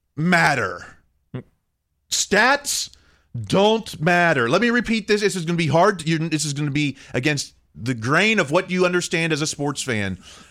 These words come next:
at least for the Pittsburgh Steelers. And I'm gonna, I'm, I'm gonna assume all of sports that performance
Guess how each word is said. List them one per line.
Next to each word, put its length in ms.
at 120
least 240
for 80
the 80
Pittsburgh 380
Steelers. 380
And 80
I'm 100
gonna, 140
I'm, 380
I'm 320
gonna 140
assume 480
all 160
of 80
sports 380
that 280
performance 1000